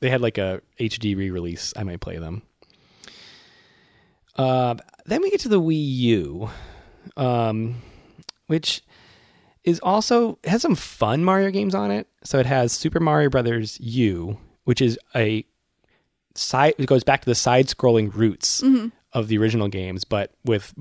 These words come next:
Speaker 1: you know, way more physics and way more graphics and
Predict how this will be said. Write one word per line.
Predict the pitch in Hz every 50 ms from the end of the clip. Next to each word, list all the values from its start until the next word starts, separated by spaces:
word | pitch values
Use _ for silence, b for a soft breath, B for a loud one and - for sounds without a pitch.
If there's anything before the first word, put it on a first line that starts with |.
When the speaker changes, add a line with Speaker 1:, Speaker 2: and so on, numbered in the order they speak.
| 131 _ _
Speaker 1:
you | -
know, | 113 101 87 90
way | 101 113 120 117 113
more | 107 107 101 104 98
physics | 90 - - 104 95 101 101 98 95 - - -
and | 95 98
way | 98 98 95 98
more | 98 98 95 95 90 95
graphics | - 104 95 92 98 - 95 95 92 - - -
and | 95 92 95 95 - -